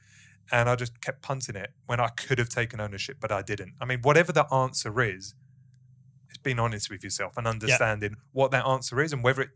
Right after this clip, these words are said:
Speaker 1: it still matters, and if it does, how you're gonna change that if you care. I, I, I like those. I like those.
Speaker 2: Yeah.
Speaker 1: Is there anything else on that?
Speaker 2: Uh, no, that was, those were the two kind of main key ones, but the one that I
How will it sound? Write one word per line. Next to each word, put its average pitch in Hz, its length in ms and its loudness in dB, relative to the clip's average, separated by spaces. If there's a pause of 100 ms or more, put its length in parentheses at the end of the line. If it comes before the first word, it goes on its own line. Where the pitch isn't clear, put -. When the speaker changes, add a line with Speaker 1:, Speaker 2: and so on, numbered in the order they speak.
Speaker 1:
it 135 140 -6
still 131 240 -2
matters, 135 380 -2
and 127 100 -6
if 127 140 -8
it 120 120 -10
does, 127 280 0
how 127 160 -2
you're 131 200 -6
gonna 135 160 -6
change 165 340 -10
that 95 200 -6
if 113 180 -12
you 139 80 -10
care. - 340 -12 (760)
I, 139 80 4
I, 127 260 2
I 139 60 6
like 151 200 4
those. 90 280 -8
I 120 60 -2
like 135 160 4
those. 107 100 0
Speaker 2:
Yeah. - 200 0
Speaker 1:
Is 113 60 -4
there 131 100 2
anything 131 240 -8
else 143 180 -8
on 135 80 -10
that? 170 140 -10 (140)
Speaker 2:
Uh, 151 240 10
no, 151 180 6
that 143 200 4
was, 143 300 4
those 160 240 6
were 151 80 4
the 139 80 4
two 135 260 4
kind 127 220 2
of 120 60 -2
main 127 320 0
key 131 200 0
ones, 139 280 4
but 123 80 -4
the 120 60 -2
one 127 200 2
that 120 60 2
I 113 140 0